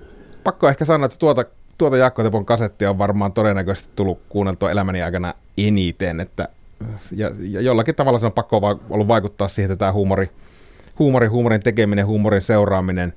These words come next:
jollain tavalla kiinnostaa näin valtavasti. Siellä Jaakko Tepon biiseissä ja tarinoissa on kyllä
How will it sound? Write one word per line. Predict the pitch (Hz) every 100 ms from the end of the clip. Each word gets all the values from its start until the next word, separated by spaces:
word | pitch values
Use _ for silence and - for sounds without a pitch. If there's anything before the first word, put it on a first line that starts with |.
| - - - -
jollain | 104 98 95
tavalla | 95 95
kiinnostaa | - 98 95 - 92 90
näin | 90 90 - - - - - - -
valtavasti. | 101 95 82 82 82 - - - - _ - - - - - - - - - - - -
Siellä | - 131 139
Jaakko | 131 160 165 135
Tepon | 131 131
biiseissä | 139 147 131 113 -
ja | 113
tarinoissa | 135 131 110 104 117
on | 107 107
kyllä | 113 107